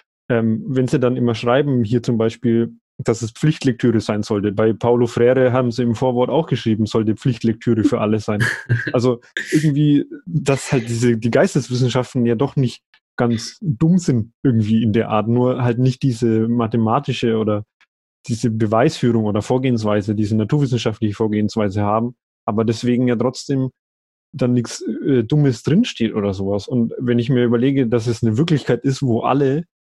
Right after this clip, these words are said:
Speaker 1: Paulo Freire gelesen haben oder Paul Watzlawick oder, keine Ahnung, Berger Luckmann, dass es ja dann schon auch einen Unterschied machen würde, dass es für die dann auch Wirklichkeit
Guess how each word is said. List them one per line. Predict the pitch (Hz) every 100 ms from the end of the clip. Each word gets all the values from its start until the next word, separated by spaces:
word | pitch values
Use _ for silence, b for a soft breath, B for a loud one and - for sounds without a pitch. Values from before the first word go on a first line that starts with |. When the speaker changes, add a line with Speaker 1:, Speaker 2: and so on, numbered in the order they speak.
| -
Speaker 1:
Paulo | 147 127 120
Freire | 113 123 156 131
gelesen | 113 107 117
haben | 131 143
oder | 117 110 107
Paul | 113 113
Watzlawick | 107 135 - 110 101 151
oder, | - 117 107 107
keine | 110 110
Ahnung, | 120 123
Berger | 110 113 110
Luckmann, | 117 147 107 107 131 _ _ _
dass | 117 120
es | 117
ja | 131
dann | 120 120 117 - _ _ _
schon | - 151 143
auch | 135 143
einen | -
Unterschied | 156 135 151
machen | 139 190 165 104
würde, | 104 107 95
dass | - 107
es | 120 113
für | - -
die | 120 143
dann | 139
auch | 143 160
Wirklichkeit | 127 131 135 - 117 113